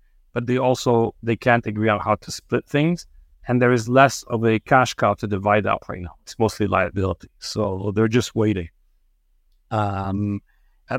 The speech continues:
but there's also, this is where as well, so there's a domestic issue, but also these divisions within Lebanon enable, uh,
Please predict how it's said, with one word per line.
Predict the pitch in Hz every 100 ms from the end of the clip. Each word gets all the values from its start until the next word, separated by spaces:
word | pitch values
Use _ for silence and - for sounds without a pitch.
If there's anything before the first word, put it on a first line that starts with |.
| -
but | 151 170
there's | 190 175
also, | 190 202 170
this | 156 170
is | 170 147
where | 160 160 160 160 -
as | 147 131
well, | 131 139 135
so | 120 131
there's | 123 117
a | 117
domestic | 120 139 180 - 175
issue, | 165 - 160 151
but | 104 120 -
also | 147 147 - 139 131 127 _ _ _ _ _ -
these | 131 147
divisions | 123 127 156 143 151 123
within | 123 123 123
Lebanon | 147 147 135 131 131 - _ 120
enable, | 123 131 117 123 117 110 -
uh, | 110